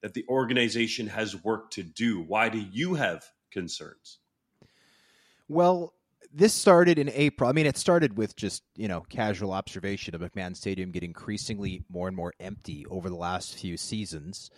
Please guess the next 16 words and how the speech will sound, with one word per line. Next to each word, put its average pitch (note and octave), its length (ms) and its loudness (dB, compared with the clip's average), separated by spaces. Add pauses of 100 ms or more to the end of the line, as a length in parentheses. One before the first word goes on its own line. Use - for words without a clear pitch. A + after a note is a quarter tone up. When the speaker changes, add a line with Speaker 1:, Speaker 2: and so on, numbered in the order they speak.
(360)
Speaker 2:
Uh, F#2 300 -4
we G#2+ 140 -2
also B2 340 2
have G#2+ 300 -2
millions A2+ 500 -2
of F#2 120 -6
data G2 220 -2
points F#2+ 360 -10
from F#2+ 260 -8
our F#2 220 -4 (160)
own A#2+ 480 2 (500)
work A#2+ 520 2
at G#2+ 180 -2
Three - 180 -8
Down G2 220 -4
Nation F2+ 500 -6